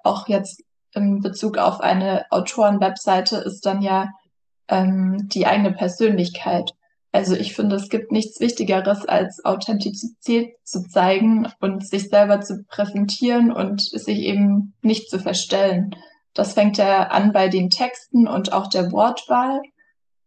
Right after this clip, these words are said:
wie man eben seine Texte schreibt, aber auch bei den Bildern merkt man das ja extrem. Also wenn ich mir jetzt vorstelle, du als Jugendbuchautorin,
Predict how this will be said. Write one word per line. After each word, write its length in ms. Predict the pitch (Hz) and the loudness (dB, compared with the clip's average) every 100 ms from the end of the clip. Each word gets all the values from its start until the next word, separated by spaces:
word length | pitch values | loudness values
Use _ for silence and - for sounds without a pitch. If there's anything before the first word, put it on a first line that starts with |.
| _ | _
wie 300 | 196 220 247 | 0 4 6
man 320 | 240 240 233 | 8 8 6
eben 520 | 226 226 226 226 226 | 6 4 4 4 2
seine 400 | - 214 214 220 | 0 2 4 4
Texte 480 | - 233 233 - 214 | 0 -6 -8 -6 -4
schreibt, 640 | 214 - 202 208 240 - - - | -4 -4 0 2 0 -4 -10 -4
aber 380 | 202 196 190 - | 0 4 4 4
auch 240 | 202 - | 2 2
bei 160 | 196 190 | 0 2
den 280 | 185 180 175 | 2 2 0
Bildern 580 | 202 240 185 180 202 220 _ _ _ _ | 0 2 2 2 0 -4 _ _ _ _
merkt 320 | - 190 - | 0 2 -2
man 120 | 190 | -4
das 180 | 190 - | -4 -2
ja 100 | 185 | 0
extrem. 880 | - 180 - - 196 180 185 190 - _ | 0 -4 -12 -10 -2 0 0 -4 -10 _
Also 640 | 202 190 208 196 185 185 - - _ _ - | -4 -4 -4 0 0 0 -4 -20 _ _ 0
wenn 160 | 196 | 0
ich 120 | 202 | 2
mir 120 | 202 180 | 2 2
jetzt 180 | - | 2
vorstelle, 480 | 202 202 - 196 196 | 2 2 2 0 2
du 160 | 185 226 | 0 4
als 260 | 202 180 | 4 2
Jugendbuchautorin, 1600 | 247 240 233 196 220 220 - - 202 202 - 220 208 208 208 | 0 4 4 2 -2 -4 -4 0 0 0 -4 -4 -2 0 0